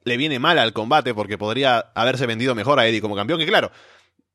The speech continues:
al menos hasta Bound for Glory no tenías el plan, o no sé cómo era el plan, pero también el hecho de que Eddie tuvo que reemplazar a Drew Galloway hizo que tuviera que perder.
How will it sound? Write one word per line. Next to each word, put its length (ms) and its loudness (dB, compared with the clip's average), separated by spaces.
al 120 2
menos 240 2
hasta 160 2
Bound 140 4
for 120 -2
Glory 220 2
no 120 -2
tenías 280 -2
el 140 -6
plan, 300 0
o 160 -4
no 100 -6
sé 140 -6
cómo 180 -4
era 80 -4
el 100 -6
plan, 280 0
pero 220 -6
también 240 0
el 100 2
hecho 160 0
de 80 2
que 80 0
Eddie 120 0
tuvo 240 -2
que 200 0
reemplazar 540 0
a 220 0
Drew 160 -6
Galloway 440 0
hizo 180 -4
que 80 -2
tuviera 240 2
que 100 -4
perder. 320 -2